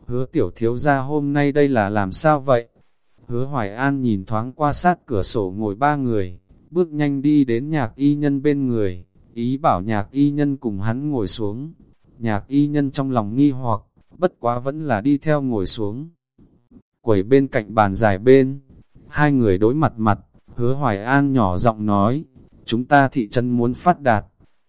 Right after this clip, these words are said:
Nhạc y nhân nghe vậy liền ngây ngẩn cả người. Nàng chỉ nghe nói qua người sẽ phát đạt, còn chưa từng có nghe nói qua một cái thị trấn cũng sẽ phát đạt. Chẳng lẽ,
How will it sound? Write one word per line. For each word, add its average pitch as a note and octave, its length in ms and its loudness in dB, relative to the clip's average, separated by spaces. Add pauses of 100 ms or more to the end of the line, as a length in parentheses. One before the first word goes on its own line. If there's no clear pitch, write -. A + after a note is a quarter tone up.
(200)
Nhạc G#2+ 300 0
y C#3+ 200 6
nhân C#3+ 300 2
nghe D3 240 4
vậy C3+ 240 6
liền G#2 380 2
ngây C#3 160 6
ngẩn A#2+ 280 0
cả G2 180 0
người. F#2+ 440 0 (480)
Nàng G#2 320 0
chỉ F#2+ 260 0
nghe C#3 260 4
nói B2 240 0
qua D#3 240 0
người A#2+ 280 2
sẽ C#3 220 0
phát - 260 0
đạt, A#2 260 2 (360)
còn G2+ 240 2
chưa D3 200 8
từng G2+ 280 -2
có A#2 140 -2
nghe D3 260 4
nói A#2+ 260 0
qua D3 240 2
một A#2 260 -2
cái A2+ 200 0
thị C3 200 -4
trấn C3 260 -2
cũng C3+ 200 -6
sẽ D3 220 0
phát E3 280 0
đạt. A#2 240 0 (540)
Chẳng F#2 260 0
lẽ, D3+ 480 0